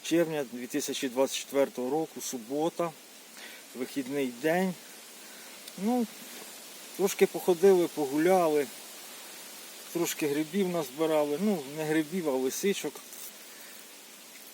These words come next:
Я маю на увазі, що не, <laughs> у нас зазвичай на білий гриб кажуть гриб, а лисички це лисички. Та я так і говорю. Ну, отак. Всім дякую, хто був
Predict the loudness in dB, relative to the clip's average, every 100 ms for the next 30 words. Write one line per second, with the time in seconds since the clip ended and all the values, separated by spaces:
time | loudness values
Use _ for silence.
0 | -2 0 2 2 2 2 2 4 8 8
1 | 6 -4 -2 0 0 0 0 -2 -4 -4
2 | -4 -6 -12 -18 -14 -4 -2 0 0 0
3 | -2 4 4 4 -2 0 -2 2 0 0
4 | -4 -4 -8 -8 -10 -8 -6 -8 -10 -8
5 | -8 -8 -8 -6 -6 -8 -12 -10 -8 -8
6 | -8 -10 -10 -12 -16 -20 -20 -20 -20 -20
7 | -18 -16 -16 -16 -16 -18 -18 -14 -12 -12
8 | -12 -12 -12 -12 -10 -10 -10 -12 -16 -16
9 | -6 -2 -2 -4 0 0 0 -6 -20 -20
10 | -20 -20 -20 -20 -20 -20 -12 -6 -4 2
11 | 2 2 0 -4 -2 -4 -2 -8